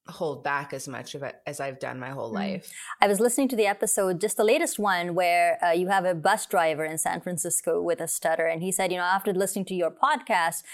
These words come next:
Speaker 2: either I started to stutter more because I wasn't as, uh, self-conscious about it and trying to hold back on the stutter,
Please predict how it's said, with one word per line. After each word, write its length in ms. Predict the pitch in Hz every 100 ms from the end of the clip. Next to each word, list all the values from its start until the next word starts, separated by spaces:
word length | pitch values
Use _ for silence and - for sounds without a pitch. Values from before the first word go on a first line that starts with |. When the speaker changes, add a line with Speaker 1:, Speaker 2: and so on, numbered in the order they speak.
| -
Speaker 2:
either 180 | 220 220
I 80 | 208
started 320 | 226 196 175
to 300 | 190 180 170 - -
stutter 380 | 214 - 247 262
more 280 | 214 190 185
because 180 | 175 185
I 80 |
wasn't 300 | 175 185 190
as, 220 | 170 165 - _ _ _ - -
uh, 300 | 180 175 170
self-conscious 600 | - 180 220 220 208 196
about 280 | 185 180 175
it 100 | 165
and 160 | 165
trying 180 | - 175
to 40 | 175
hold 240 | 190 175
back 340 | 185 175 175 -
on 160 | 180 170
the 80 |
stutter, 500 | 175 - 175 170 170